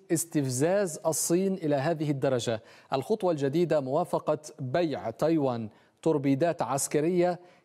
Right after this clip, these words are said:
يعني، يراها كثيرون متقدمة أكثر من مجرد تهنئة مايك بومبيو لرئيسة تايوان لفوزها بولاية ثانية، وهي التي أثارت حفيظة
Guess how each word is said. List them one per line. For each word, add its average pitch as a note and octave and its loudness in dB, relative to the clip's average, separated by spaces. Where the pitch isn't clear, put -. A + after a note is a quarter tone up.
يعني، C3 0
يراها F3 2
كثيرون E3+ 0
متقدمة F3+ 0
أكثر F#3 -2
من F3 0
مجرد G3+ 2
تهنئة F#3 -2
مايك E3+ -2
بومبيو E3+ 2
لرئيسة D3+ 0
تايوان D#3 0
لفوزها C#3+ 0
بولاية C3+ 0
ثانية، G3 0
وهي F3 2
التي E3+ 0
أثارت G3 0
حفيظة D#3 0